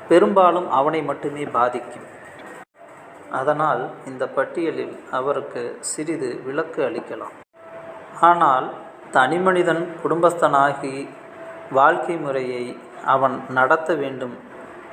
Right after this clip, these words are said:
என்று உலகத்தில் பொதுவான ஒரு நியதி இருப்பதால், தனி மனிதனாக அவன் இல்லறத்தான் ஆகாமல் இருக்கும்போதே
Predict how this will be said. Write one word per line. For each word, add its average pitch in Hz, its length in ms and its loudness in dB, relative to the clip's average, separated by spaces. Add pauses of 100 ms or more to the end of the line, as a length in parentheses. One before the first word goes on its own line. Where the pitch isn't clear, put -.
என்று 131 320 2 (400)
உலகத்தில் 143 680 2 (220)
பொதுவான 156 500 4
ஒரு 127 180 -4
நியதி 135 400 -8
இருப்பதால், 113 720 -2 (2250)
தனி 160 320 4
மனிதனாக 139 680 0 (760)
அவன் 131 240 2
இல்லறத்தான் 147 720 4 (100)
ஆகாமல் 143 500 4
இருக்கும்போதே 123 840 -4